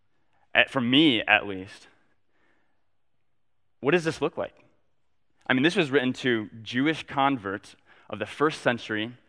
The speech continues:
who were familiar with Old Testament law. I'm not familiar with Old Testament law. I'm, I'm not a Jewish convert. So what does that look like for us as twenty-first century Christians? Well, I honestly believe that there are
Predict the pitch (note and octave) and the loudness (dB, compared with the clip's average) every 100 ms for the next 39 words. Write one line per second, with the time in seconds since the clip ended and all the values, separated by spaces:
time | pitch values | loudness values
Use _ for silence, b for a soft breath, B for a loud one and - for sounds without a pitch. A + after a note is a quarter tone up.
0 | _ _ _ - C#3 C3 B2+ A#2+ - C#3 | _ _ _ -6 0 0 0 -4 -4 -2
1 | D3+ D3 B2 - C3+ C#3 - A#2 C3+ F2+ | 2 2 0 -2 0 0 -2 2 2 2
2 | G#2+ C#3+ G#3+ - C3 A#2 A2 - G#2+ G#2+ | 2 4 4 0 0 0 -2 -4 -2 -2
3 | G2 G2 F2 G2 B2+ _ _ _ _ _ | -2 -6 -4 -4 -4 _ _ _ _ _
4 | _ _ _ _ _ _ _ _ _ _ | _ _ _ _ _ _ _ _ _ _
5 | _ _ _ _ _ _ - C3+ F3 E3+ | _ _ _ _ _ _ 10 12 12 8
6 | C#3 - - C3+ C3+ D3 C3 A2+ C#3+ D3+ | -4 -6 4 6 10 8 8 2 2 2
7 | - D3 F#3 B2 A2+ C3+ - _ _ _ | 2 4 4 4 0 0 -8 _ _ _
8 | _ _ _ b b b F3 F3+ F3+ E3+ | _ _ _ b b b 0 2 6 6
9 | C#3+ E3+ D#3+ C#3+ - C#3+ E3+ B2 - D3+ | 4 0 2 2 2 0 0 -2 -4 -4
10 | D3 C3+ C#3 C3 - D#3 A2 G#2 B2+ A#2 | -4 -6 -6 -6 -6 -8 -6 6 6 6
11 | b b b b b b A#2+ B2+ B2 C3+ | b b b b b b 8 8 8 6
12 | C3 B2+ A#2+ B2+ G#2+ B2+ A#2+ G#2+ | 4 -4 -2 -2 0 4 4 2